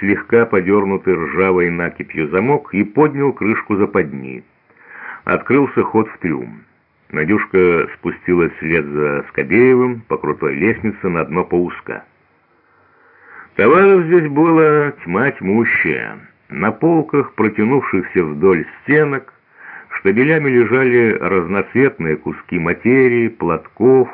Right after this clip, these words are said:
полотенец, коробки с пуговицами, бусами,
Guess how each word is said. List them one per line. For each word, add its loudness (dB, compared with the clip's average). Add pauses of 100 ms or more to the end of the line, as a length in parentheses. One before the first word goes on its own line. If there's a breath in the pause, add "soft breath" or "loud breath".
(100)
полотенец, 0 (140)
коробки 0
с -16
пуговицами, 2
бусами, 0